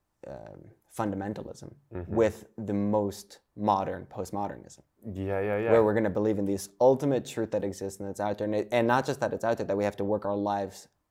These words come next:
Speaker 1: to strive for.
Speaker 2: Right.
Speaker 1: But there's gonna be a lot of different paths along the way.
Speaker 2: Well, it's, like, completely absolutist and then also, like, very realist.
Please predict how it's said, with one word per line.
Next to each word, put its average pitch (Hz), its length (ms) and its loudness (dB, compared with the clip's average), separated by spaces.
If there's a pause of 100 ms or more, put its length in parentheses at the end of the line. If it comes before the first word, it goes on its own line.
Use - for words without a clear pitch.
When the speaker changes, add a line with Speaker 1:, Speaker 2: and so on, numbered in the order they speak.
Speaker 1:
to 101 100 -14
strive 151 420 4
for. 92 420 -6
Speaker 2:
Right. 76 300 -8 (560)
Speaker 1:
But 123 200 10
there's 117 160 6
gonna 104 220 2
be 95 100 0
a 95 60 -2
lot 98 960 4
of 92 160 -6
different 95 300 -6
paths 92 400 -14
along 90 280 -16
the - 80 -18
way. 64 180 -20
Speaker 2:
Well, 107 180 -2
it's, 107 120 -6
like, 101 160 -2
completely 95 600 -2
absolutist 82 1000 -6 (880)
and 90 140 -4
then 85 100 -4
also, 82 220 -6
like, 76 220 -6
very 73 300 -4
realist. 55 520 -10